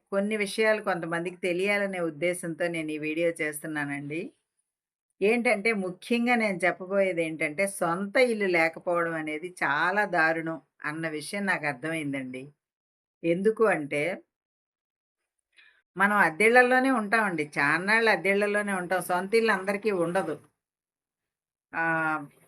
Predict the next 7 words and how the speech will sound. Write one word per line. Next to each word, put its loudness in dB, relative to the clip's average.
అద్దెళ్లలోనే 2
బతికేస్తూ -2
ఉంటాం. 2
అద్దిల్లుని 2
కూడా 2
సొంత -4
ఇల్లులా 2